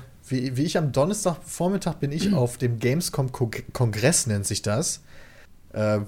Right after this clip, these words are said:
Speaker 1: wo es so verschiedene Vorträge und so weiter gibt. Und da darf ich vollkommen fantastisch in einer Diskus-, in so einem Diskussionspanel unter anderem mit dem Technik, äh, darüber diskutieren, ob das öffentlich-rechtliche YouTube verschlafen <laughs> hat.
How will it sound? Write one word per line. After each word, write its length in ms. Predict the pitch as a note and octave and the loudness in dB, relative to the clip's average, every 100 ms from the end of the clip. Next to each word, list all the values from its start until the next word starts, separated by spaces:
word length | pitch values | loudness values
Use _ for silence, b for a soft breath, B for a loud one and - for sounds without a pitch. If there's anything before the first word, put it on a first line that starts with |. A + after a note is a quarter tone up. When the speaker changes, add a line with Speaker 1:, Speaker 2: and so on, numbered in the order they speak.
| - - | -6 -2
Speaker 1:
wo 160 | G#2+ | 0
es 120 | G#2 | 0
so 80 | A2 | 0
verschiedene 600 | - G#2+ - B2 A2+ A2 | -2 -2 0 0 2 0
Vorträge 540 | G#2+ C#3 C#3+ - G#2+ G#2 | 0 0 0 2 2 0
und 100 | G2+ | -2
so 100 | G#2+ | -2
weiter 220 | G#2 A2 | -2 0
gibt. 220 | A#2+ A#2+ | -2 -2
Und 80 | A2 | -2
da 60 | G#2+ | 0
darf 220 | A2 A#2 | 2 2
ich 260 | A#2 - - - - | 0 -4 -8 -12 -12
vollkommen 760 | - A#2 A2 G#2+ G#2 - A2 | -4 0 2 0 -2 -4 -4
fantastisch 600 | G#2+ A2+ B2+ B2 C3 B2 - | -2 0 0 0 2 2 2
in 140 | A2+ | -2
einer 400 | A2 A2+ A2 A2 B B - | 0 0 0 0 B B -4
Diskus-, 360 | - A#2+ B2 | -2 0 0
in 100 | B2+ A2+ | 0 2
so 100 | A#2+ | 2
einem 100 | A2+ | 4
Diskussionspanel 880 | B2+ - A2+ C#3+ F3+ - C3 B2 D3 | 2 2 4 4 2 0 2 4 4
unter 260 | C#3 C#3 B2+ | 2 0 0
anderem 240 | B2+ A#2+ | 2 2
mit 160 | A#2+ - | 0 -2
dem 140 | A2+ | -6
Technik, 640 | - E3 F3 - A#2+ D3 - b b b b | -2 0 0 0 2 2 -2 b b b b
äh, 60 | B2 | -2
darüber 240 | C#3 C3 | 4 4
diskutieren, 600 | C3+ - B2+ - D#3 D#3 D3 | 4 2 0 4 6 6 4
ob 160 | B2 | 2
das 180 | B2 - | 2 2
öffentlich-rechtliche 840 | C#3+ C#3+ C3 - D#3 - C#3 - B2 | 0 0 -4 0 0 0 -2 4 4
YouTube 360 | A2+ C3+ A2 | 4 0 -4
verschlafen 640 | - G#2+ - G#2 G#2 G#2+ G2+ | -4 -4 -2 -2 -2 -4 -2
<laughs> 40 | |
hat. 480 | D#3+ - - - | -2 4 4 4